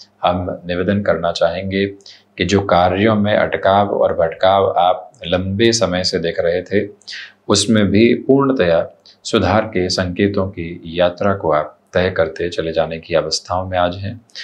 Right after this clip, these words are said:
अपने जोश व खरोश को लगातार चैनलाइज करते हुए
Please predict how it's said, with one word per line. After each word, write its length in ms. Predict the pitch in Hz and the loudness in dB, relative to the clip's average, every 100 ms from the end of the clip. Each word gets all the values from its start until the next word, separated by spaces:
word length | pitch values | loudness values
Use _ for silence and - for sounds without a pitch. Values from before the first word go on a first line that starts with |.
| - - - | -16 -6 -2
अपने 500 | - 151 117 123 120 90 | -2 -2 -2 -2 -4 -4
जोश 440 | 90 107 123 117 | 2 4 4 2
व 200 | 117 113 110 | 2 2 2
खरोश 360 | - 101 110 104 | 2 2 2 0
को 220 | - 107 | 0 2
लगातार 600 | 101 87 92 - 95 98 95 | 4 4 2 2 2 2 2
चैनलाइज 540 | 87 87 90 101 101 | -2 0 2 2 2
करते 300 | - 80 85 | 0 -2 -4
हुए 320 | 80 80 78 | -6 -6 -8